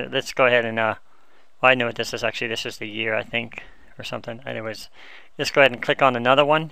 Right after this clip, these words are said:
It'll switch out. This is just another different site, and you notice how it's changed when I click the button there. And of course, if I click the other one,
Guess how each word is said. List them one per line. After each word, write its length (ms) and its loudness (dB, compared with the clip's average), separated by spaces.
It'll 180 2
switch 380 0
out. 260 8
This 180 -6
is 20 -10
just 220 0
another 260 2
different 400 -2
site, 280 4
and 120 -4
you 60 -4
notice 180 -2
how 120 0
it's 220 -4
changed 360 -2
when 120 -2
I 100 -2
click 260 -4
the 80 -4
button 340 0
there. 380 -2
And 80 -4
of 60 -8
course, 260 0
if 60 -2
I 60 2
click 220 -4
the 140 0
other 140 2
one, 300 -4